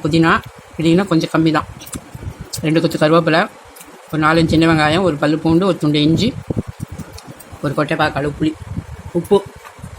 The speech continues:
எல்லாமே பச்சை வச்சு அரைச்சிட்டு கொஞ்சமா வெல்லம் போட்டிருக்கேன், அவ்வளவுதான். சட்னி ரொம்ப நல்லா இருக்கு. கிரீன் சட்னி. உங்களுக்கு வேணும்னா புளிக்கு பதில் நீங்க தயிர் கூட சேர்த்துக்கலாம். ஒரு கரண்டி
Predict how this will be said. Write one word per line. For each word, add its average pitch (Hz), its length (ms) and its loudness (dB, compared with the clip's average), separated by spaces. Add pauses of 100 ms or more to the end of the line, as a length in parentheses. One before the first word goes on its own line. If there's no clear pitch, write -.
எல்லாமே 165 300 2
பச்சை 165 240 0
வச்சு 147 200 -2
அரைச்சிட்டு 147 320 -4 (580)
கொஞ்சமா 175 340 2
வெல்லம் 151 220 0
போட்டிருக்கேன், 135 320 -4
அவ்வளவுதான். 135 280 -2 (500)
சட்னி 175 300 2
ரொம்ப 147 220 0
நல்லா 151 180 2
இருக்கு. 147 180 -2 (3750)
கிரீன் 170 220 2
சட்னி. 131 220 -4 (1500)
உங்களுக்கு 170 280 2
வேணும்னா 190 340 4
புளிக்கு 180 240 2
பதில் 170 180 2
நீங்க 147 200 0
தயிர் 170 180 4
கூட 151 160 0
சேர்த்துக்கலாம். 131 380 -4
ஒரு 143 100 -6
கரண்டி 160 180 2